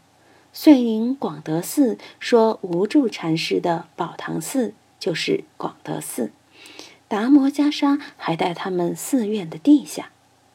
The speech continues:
这个可能性不大，因为黄巢起义以后，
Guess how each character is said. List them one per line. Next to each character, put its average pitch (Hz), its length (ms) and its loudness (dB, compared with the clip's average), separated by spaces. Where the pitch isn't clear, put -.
这 320 220 4
个 - 100 -2
可 - 240 -10
能 - 200 -10
性 214 260 -6
不 156 200 -2
大， - 160 -12
因 202 220 4
为 190 240 -2
黄 160 420 -6
巢 156 260 -4
起 - 180 -6
义 165 240 -4
以 156 60 -8
后， 160 340 -6